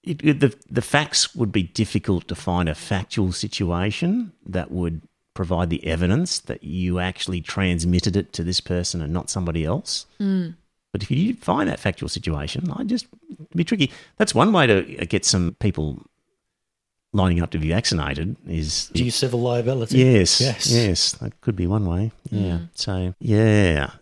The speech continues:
Speaker 1: So
Speaker 3: Did the removalists infect their mother, or was it the other way around?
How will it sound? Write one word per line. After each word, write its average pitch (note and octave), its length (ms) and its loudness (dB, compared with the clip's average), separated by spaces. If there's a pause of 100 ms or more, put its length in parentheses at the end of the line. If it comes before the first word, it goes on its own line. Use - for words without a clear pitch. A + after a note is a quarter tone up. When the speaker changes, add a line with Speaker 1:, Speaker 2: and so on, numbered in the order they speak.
Speaker 1:
So E2+ 600 2
Speaker 3:
Did B2 220 0
the B2+ 580 -2
removalists B2+ 920 -2
infect B2 500 -4
their A#2+ 120 0
mother, C3+ 520 -2
or C#3 140 0
was A#2+ 160 -4
it C3 80 -6
the A#2+ 80 0
other A2+ 160 0
way G#2+ 140 0
around? F#2+ 420 -6